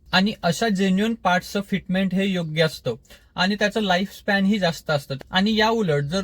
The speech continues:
तुम्ही आफ्टर मार्केट पार्ट बसवलं तर पुढे ॲडिशनल प्रॉब्लेम, नॉईज किंवा प्रीमॅच्युअर फेल्युअर सुद्धा होऊ शकतो.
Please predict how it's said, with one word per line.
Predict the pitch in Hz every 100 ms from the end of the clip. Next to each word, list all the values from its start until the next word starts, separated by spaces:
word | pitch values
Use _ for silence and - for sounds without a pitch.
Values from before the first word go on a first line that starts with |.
| 196
तुम्ही | 196
आफ्टर | 170 170 - 208
मार्केट | 202 180 - 175 -
पार्ट | 170 170
बसवलं | 170 170 165 151 147 - _ _ _
तर | 196 202
पुढे | - 196
ॲडिशनल | 202 190 185 185 208
प्रॉब्लेम, | 208 190 170 175 170 170
नॉईज | 175 175 147
किंवा | - 180 185 208 - _ -
प्रीमॅच्युअर | 202 208 196 208 214
फेल्युअर | 214 180 175 185
सुद्धा | 180 175 196
होऊ | 190 151
शकतो. | 139 139 - 117